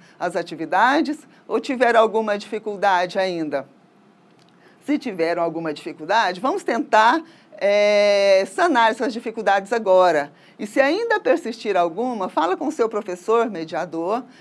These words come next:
para que ele mande pra mim perguntando, "Olha, meu aluno tá, meu estudante tá com dificuldade aqui, ele não entendeu, pode explicar melhor?"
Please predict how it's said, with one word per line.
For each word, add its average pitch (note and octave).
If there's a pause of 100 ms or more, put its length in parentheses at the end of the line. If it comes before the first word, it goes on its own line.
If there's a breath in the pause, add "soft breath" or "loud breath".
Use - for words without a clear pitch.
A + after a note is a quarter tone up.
para G#3+
que A3
ele A#3
mande B3+
pra G3+
mim F3+ (260 loud breath)
perguntando, A3+
"Olha, G#3+
meu G#3
aluno B3
tá, B3
meu A3+
estudante A#3+
tá A3
com A#3
dificuldade A3+
aqui, A3
ele G#3+
não A3+
entendeu, G#3+
pode C#4
explicar A3+
melhor?" F#3